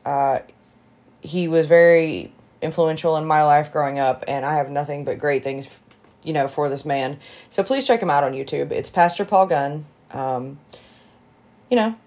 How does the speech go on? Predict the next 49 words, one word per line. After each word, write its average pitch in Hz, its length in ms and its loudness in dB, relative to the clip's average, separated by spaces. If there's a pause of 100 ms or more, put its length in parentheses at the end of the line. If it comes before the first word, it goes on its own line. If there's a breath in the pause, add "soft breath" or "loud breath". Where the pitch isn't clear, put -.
if - 140 -12
you're, 175 240 -2
if 170 140 -6
you 185 80 0
have 170 180 4
a 143 40 -4
second, 143 420 -6
just - 240 -12
please 175 200 0
check 175 160 0
him 180 120 0
out. - 240 -2 (360 soft breath)
Uh, 160 280 6 (260 loud breath)
also, 202 240 4
I 208 100 6
wanna 208 200 0
give 202 100 2
a 190 60 0
shout 190 180 6
out 180 180 6
to 156 360 -4 (420 soft breath)
Larry. 165 580 4 (460 soft breath)
I 165 80 4
did 196 220 -2
see 247 180 0
your 240 120 -2
review 220 500 0
on 165 640 0 (580)
Apple, 220 480 0 (380 soft breath)
and 180 100 0
I 190 80 6
appreciate 165 460 0
it. - 80 -4
You 170 100 2
have 165 140 6
no 175 180 4
idea 165 300 6
what 151 140 -2
that 139 120 0
means - 280 -10
to 95 60 -12
me. 85 220 -8 (400 loud breath)
I 170 180 2
thank 185 260 -2
you 190 80 0
so 175 180 -2
much 175 240 -2
for 156 320 2
reviewing. 160 560 0